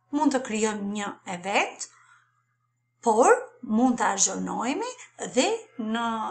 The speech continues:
eventet që kanë ndodhur më parë ose do të ndodhin. Mjafton ju të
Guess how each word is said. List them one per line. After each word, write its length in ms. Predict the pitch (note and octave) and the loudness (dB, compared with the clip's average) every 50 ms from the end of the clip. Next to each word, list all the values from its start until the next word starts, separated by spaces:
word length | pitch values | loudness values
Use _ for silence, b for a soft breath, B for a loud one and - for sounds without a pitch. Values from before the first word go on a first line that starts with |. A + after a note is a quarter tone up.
| - - | -6 -6
eventet 800 | G#3 G3+ G3 F3+ - A#3 C#4 E4+ G4+ F#4 - A#4 A#4+ A4+ - - | -6 -6 -4 -2 -2 -2 -2 -2 -2 0 2 2 2 2 -2 -2
që 300 | - - - - - - - - | 2 2 4 4 4 2 0 -4
kanë 240 | - A#3 G3 F#3+ F#3 | -4 -4 -2 -2 -2
ndodhur 360 | F3+ G#3+ B3 C#4 D#4 F#4+ G#4+ | 0 2 2 2 2 0 0
më 100 | A#4 A4+ | -2 4
parë 320 | - G4 G4 G4+ G4+ G4 F4 | 8 10 10 12 12 10 8
ose 220 | E4+ E4+ - C#4+ A3+ | 4 2 0 -2 -2
do 80 | B3 | -2
të 160 | B3+ C#4 C4 | 2 4 4
ndodhin. 480 | B3 E3 D#3 D3+ - - - - - A3+ B B B B B B B B | 4 4 2 0 -2 -4 -6 -8 -8 -10 B B B B B B B B
Mjafton 560 | - A#4 A#4 A4+ A4+ - E4 A#3 B3 B3+ B3+ B B _ _ | 2 2 4 4 4 4 4 4 4 2 0 B B _ _
ju 260 | D#4+ E4 F4 F4+ D#4+ - - - - _ _ _ _ - | -4 2 4 4 4 2 0 -6 -12 _ _ _ _ -2
të 120 | - A3+ | 0 0